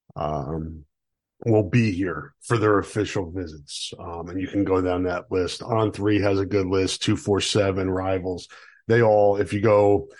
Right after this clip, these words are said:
to their rec-, football recruiting tabs on those sites and then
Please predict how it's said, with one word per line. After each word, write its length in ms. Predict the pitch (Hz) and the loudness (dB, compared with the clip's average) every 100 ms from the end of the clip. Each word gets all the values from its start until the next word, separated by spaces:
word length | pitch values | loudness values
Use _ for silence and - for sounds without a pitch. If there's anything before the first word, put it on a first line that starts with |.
| - _ - | -20 _ -2
to 120 | 120 | 2
their 160 | 104 104 | 4 2
rec-, 220 | 95 - | 2 -2
football 500 | - - 123 120 110 | -8 -2 0 4 4
recruiting 480 | 104 - 117 107 98 | 2 2 2 4 2
tabs 400 | 110 104 101 98 | 2 2 2 2
on 160 | 104 | 2
those 240 | 104 90 - | 2 0 0
sites 460 | 110 101 95 - | 0 2 0 -2
and 160 | 95 98 | 0 0
then 240 | 95 92 | 0 -2